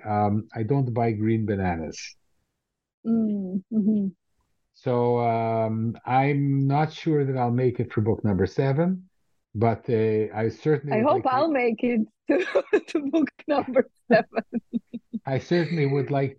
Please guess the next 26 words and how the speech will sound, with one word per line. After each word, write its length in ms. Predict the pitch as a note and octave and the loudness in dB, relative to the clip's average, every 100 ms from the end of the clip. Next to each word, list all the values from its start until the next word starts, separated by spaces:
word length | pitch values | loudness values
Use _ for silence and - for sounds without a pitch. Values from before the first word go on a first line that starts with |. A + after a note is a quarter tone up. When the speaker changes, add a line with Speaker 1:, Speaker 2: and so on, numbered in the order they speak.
| - | -2
Speaker 1:
to 180 | C#3 A#2+ | -2 0
interview 460 | C3 C3 A2+ A#2 | 0 0 0 2
you 200 | G#2+ G#2 | 2 2
when 320 | G#2 G2+ G#2 - | 0 -2 -2 -2
your 160 | G#2 | 0
next 240 | G#2 G2+ - | 2 2 0
book 180 | F2 - | -4 0
comes 280 | D#2+ D2+ D2 | 0 0 -4
out. 180 | - _ _ _ _ _ _ _ _ _ A3 | -8 _ _ _ _ _ _ _ _ _ -6
Speaker 2:
No 280 | G3+ G#3 G3+ | -4 -4 -4
problem. 560 | - F#3+ - A3+ G3+ G3 _ _ _ _ - | -2 0 0 -2 -2 -4 _ _ _ _ -8
It's 180 | A3 - | -6 -2
a 60 | A3 | -2
date. 320 | G#3+ G3 G3 | 0 0 -2
Speaker 1:
So, 80 | - - - _ E4 - F4+ E4+ - | -4 -16 -20 _ -8 0 0 0 -4
Speaker 2:
<laughs> 0 | |
Speaker 1:
so, 480 | C#4 B2+ B2 A#2+ | -2 2 2 2
Alina 320 | B2 D#3 D#3 C3 | 0 0 0 0
Gorban, 640 | C#3+ C3+ C3+ C3+ C3+ A#2 | 0 0 0 0 -2 -4
this 200 | A#2+ - | -6 -2
was 160 | A2 | -2
wonderful. 680 | A#2 A#2+ B2+ A#2 C3 A#2+ A#2 - _ _ _ | 2 2 0 -2 0 0 0 -6 _ _ _
Celebrating 460 | C#3+ C#3+ B2+ C3+ B2 | -2 0 0 0 0
Speaker 2:
Thank 80 | B2 | -2
Speaker 1:
your 100 | |
Speaker 2:
you. 60 | A2+ | 0